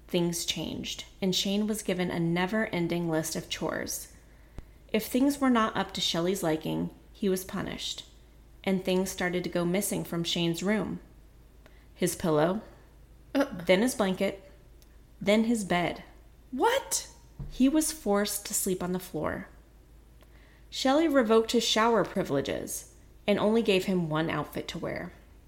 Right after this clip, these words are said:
Speaker 2: Oh my God.
Speaker 1: When he first moved in, he was considered the cool new kid at school,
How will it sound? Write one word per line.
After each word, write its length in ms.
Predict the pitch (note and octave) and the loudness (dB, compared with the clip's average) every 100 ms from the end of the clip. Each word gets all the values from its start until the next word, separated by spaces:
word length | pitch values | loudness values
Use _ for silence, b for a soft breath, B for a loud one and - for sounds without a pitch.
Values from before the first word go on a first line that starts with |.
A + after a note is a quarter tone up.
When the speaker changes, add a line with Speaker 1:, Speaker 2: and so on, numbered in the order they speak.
| - - | -16 -4
Speaker 2:
Oh 400 | C#4 E4+ F4+ F#4 | 2 2 2 0
my 440 | B3+ A#3 B3 B3 B3 | 0 0 0 -4 -8
God. 520 | - G#3 F3 A#2+ - - - - b b b b b b b | -2 0 0 -2 -10 -16 -20 -20 b b b b b b b
Speaker 1:
When 180 | F#3 G3 | 0 2
he 100 | G#3+ | 2
first 340 | - A3+ - | 2 0 2
moved 260 | A#3 A3+ F3+ | 2 2 2
in, 260 | G3+ F3 | 0 0
he 140 | F3 F#3 | -2 -2
was 140 | F3+ | -4
considered 460 | - F3+ F#3 F3+ E3+ | -4 -4 -2 -2 -4
the 60 | |
cool 380 | E3+ - G3+ G3+ | -6 -4 0 0
new 180 | F#3+ F#3 | 2 0
kid 220 | F#3 F3 | -2 -4
at 160 | - - | -4 -6
school, 460 | - - - G#3 | -6 -2 -2 -4